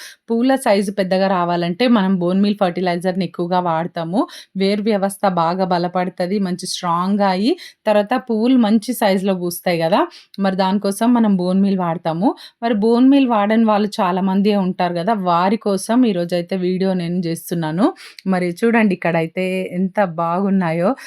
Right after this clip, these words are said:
కొమ్మ కొమ్మకి ఎన్నేసి మొగ్గలు ఉన్నాయో చూడండి. మంచి ఒక మల్లె తోటలాగా అయిపోయింది అసలు గార్డెన్ అయితే. ఎక్కువ ఇప్పుడైతే మనకు మల్లెపూలే గదా! మరి మంచిగా గాలి వీస్తుంది. ఒక్కొక్కసారి అయితే ఇలా స్పీడ్‌గా గాలి వచ్చినప్పుడు చూడండి, ఇక్కడ చూడండి,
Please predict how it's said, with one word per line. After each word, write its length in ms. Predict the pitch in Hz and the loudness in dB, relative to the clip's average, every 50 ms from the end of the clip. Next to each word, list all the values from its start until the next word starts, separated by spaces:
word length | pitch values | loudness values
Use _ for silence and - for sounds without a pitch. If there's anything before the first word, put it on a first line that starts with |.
| - - _ | -20 -18 _
కొమ్మ 360 | - 196 190 190 202 208 220 226 | -4 -2 -2 0 2 2 2 2
కొమ్మకి 500 | 220 - 196 190 196 202 202 202 - 208 180 | 0 0 -2 0 2 2 0 0 0 -2 -2
ఎన్నేసి 500 | 175 180 185 202 220 226 240 226 208 - 208 | 0 0 2 2 4 4 4 4 2 0 -2
మొగ్గలు 380 | 190 180 175 170 196 202 208 202 | -2 -2 0 2 2 4 4 4
ఉన్నాయో 300 | 196 190 180 175 170 165 | 2 2 0 0 -2 -2
చూడండి. 480 | 175 170 165 165 160 160 160 165 190 269 311 - - - - _ _ - | -2 -2 -2 -2 -4 -4 -2 0 0 -2 -2 -4 -12 -20 -20 _ _ -6
మంచి 340 | 190 180 180 196 196 - 247 226 | -4 -2 0 0 0 0 0 0
ఒక 200 | 196 190 - 185 180 170 165 160 156 156 156 143 _ _ 185 | 0 0 0 0 0 0 0 -2 -2 -4 -6 -8 _ _ -8
మల్లె 280 | 180 175 170 175 190 185 | -6 -4 -2 0 -2 0
తోటలాగా 540 | 185 196 208 196 208 202 202 185 190 180 170 | 2 0 2 2 2 2 2 2 2 0 -2
అయిపోయింది 420 | 170 170 - 196 190 185 175 165 | -2 -2 -2 -2 -2 -2 -2 -4
అసలు 320 | 165 - - 160 160 170 196 196 | -4 -2 -2 -2 0 0 0 0
గార్డెన్ 380 | 185 180 165 160 185 180 180 175 | 0 0 0 0 0 0 0 0
అయితే. 300 | 165 160 147 - 180 208 302 - - - - - - | -2 -2 -4 -2 0 0 0 -2 -4 -14 -18 -12 -8
ఎక్కువ 320 | 170 170 170 _ - 254 262 262 | -6 -6 -6 _ -2 0 2 2
ఇప్పుడైతే 360 | 233 196 202 190 185 175 202 | 2 0 0 -2 0 0 0
మనకు 240 | 202 185 185 180 - 196 | -2 -2 -2 -2 -4 -2
మల్లెపూలే 540 | 175 165 170 180 175 196 196 202 196 180 | -2 -2 -2 -4 -2 -2 0 0 0 0
గదా! 260 | 170 165 160 165 196 262 311 - - - _ _ - | 0 -2 -2 0 0 0 0 -2 -8 -20 _ _ -6
మరి 180 | 190 185 180 | -4 -4 -4
మంచిగా 480 | 180 180 185 190 202 196 - 233 202 190 185 | -2 -2 0 0 0 0 0 0 0 0 0
గాలి 300 | 175 180 175 175 175 202 | 0 0 0 0 0 2
వీస్తుంది. 520 | 190 190 196 196 - - - 208 196 196 180 | 2 2 0 0 -2 -2 -2 0 2 2 2
ఒక్కొక్కసారి 640 | 170 - - 175 - 185 185 - 202 180 180 190 | 0 -2 -4 -6 -4 -4 -2 0 0 0 2 0
అయితే 160 | 190 196 196 190 | 0 -2 -2 -4
ఇలా 140 | 185 180 | -6 -6
స్పీడ్‌గా 720 | - - _ _ - 196 190 196 208 220 226 233 226 226 214 | -8 -12 _ _ -6 -4 -4 -2 -2 0 0 2 2 2 2
గాలి 280 | 190 190 180 175 196 185 | 2 2 2 2 2 0
వచ్చినప్పుడు 420 | 190 - - 196 185 175 196 180 | 0 -2 -4 -4 -4 -4 -4 -4
చూడండి, 360 | 180 185 185 190 208 226 226 | -2 0 0 0 2 2 2
ఇక్కడ 200 | 240 - 196 180 180 | 0 0 0 -2 -2
చూడండి, 340 | 185 185 190 202 214 247 | -2 0 0 2 2 0